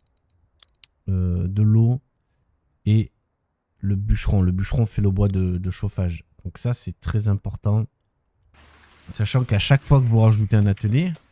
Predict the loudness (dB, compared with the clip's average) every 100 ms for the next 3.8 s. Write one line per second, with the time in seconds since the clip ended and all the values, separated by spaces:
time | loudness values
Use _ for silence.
0 | _ _ _ _ -4 -2 0 2 4 6
1 | 4 4 4 6 6 6 4 4 0 -4
2 | -10 -6 -2 0 0 -2 -2 -4 -8 -14
3 | _ _ 0 4 4 4 2